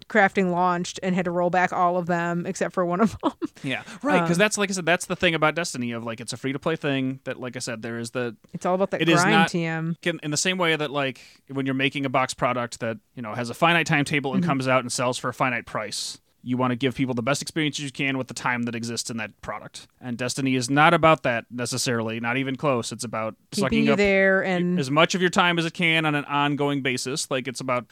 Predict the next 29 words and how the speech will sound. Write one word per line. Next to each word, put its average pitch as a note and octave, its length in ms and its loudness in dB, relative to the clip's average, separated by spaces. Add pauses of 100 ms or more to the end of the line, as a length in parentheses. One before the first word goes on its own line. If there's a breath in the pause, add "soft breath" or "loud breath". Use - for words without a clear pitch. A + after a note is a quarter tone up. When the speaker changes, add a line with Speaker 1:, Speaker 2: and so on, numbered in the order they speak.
Speaker 1:
The G3 80 -4
longer G3+ 180 4
Speaker 2:
stretching A3+ 240 8
Speaker 1:
you're G#3+ 100 2
in G3 60 6
Speaker 2:
you - 60 8
as G3+ 60 6
Speaker 1:
there, G3 80 6
Speaker 2:
thin G#3+ 140 8
as, G#3+ 200 2
Speaker 1:
the B3 120 6
Speaker 2:
as, G#3+ 60 6
Speaker 1:
more G#3 200 8
you'll G3+ 220 4 (100)
buy F#3+ 200 6
Speaker 2:
as F#3+ 60 -4
thin G3+ 140 6
as G3 160 6
it G3+ 80 2
Speaker 1:
silver. A#3 80 6
Speaker 2:
can F#3+ 80 2
pull F#3+ 220 2
you F3+ 160 2
without D3 340 0
snapping A#2 380 -6
you, A#2+ 220 -4
Speaker 1:
Mm-hmm. - 120 -16
Speaker 2:
basically. F3 720 2
<laughs> - 60 -20